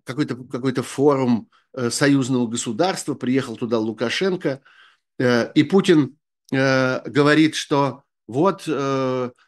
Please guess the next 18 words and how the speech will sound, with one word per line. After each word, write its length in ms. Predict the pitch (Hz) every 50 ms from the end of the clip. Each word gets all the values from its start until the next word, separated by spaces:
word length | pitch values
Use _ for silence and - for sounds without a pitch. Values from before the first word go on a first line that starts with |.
| _ _ _
д-, 180 | 120 120 104 - -
д-, 720 | - 87 117 117 123 120 120 123 123 120 113 120 113 101
значит, 500 | 113 104 123 123 120 - - 120 120 -
мы 160 | 123 127 131 127
вспоминаем, 880 | - - - 127 120 123 127 151 190 208 196 190 180 160 143 120 - _ _ _ _ _
э, 360 | - 131 131 127 123 120 113 - - _ _ _ _ _
оборону 480 | - 139 131 170 160 165 170 156 147 135
Ленинграда, 1000 | 123 135 135 131 120 113 101 117 123 175 208 208 196 165 170 165 156 143 135 - _ _ _ _ _ _ _ _ _
э, 260 | 131 131 127 123 123
мы 160 | 120 127 151
вспоминаем, 840 | 139 - - - 120 123 131 139 147 139 139 131 123 117 104 104 - _ _ _ _ _ _ _ _ _ -
э, 800 | 123 120 117 117 117 117 117 113 117 117 113 113 113 110 104 -
д-, 360 | - - 110 117 - - 101 90
д-, 220 | - - 90 78
вспоминаем 800 | - - - 135 127 135 135 147 147 143 135 127 120 101 - - - - _
оборону 340 | 135 127 160 156 156 139 131
Брестской 420 | 127 139 147 131 - - 135 110
крепости, 800 | - - 131 185 208 196 208 156 123 - - - 139 120 -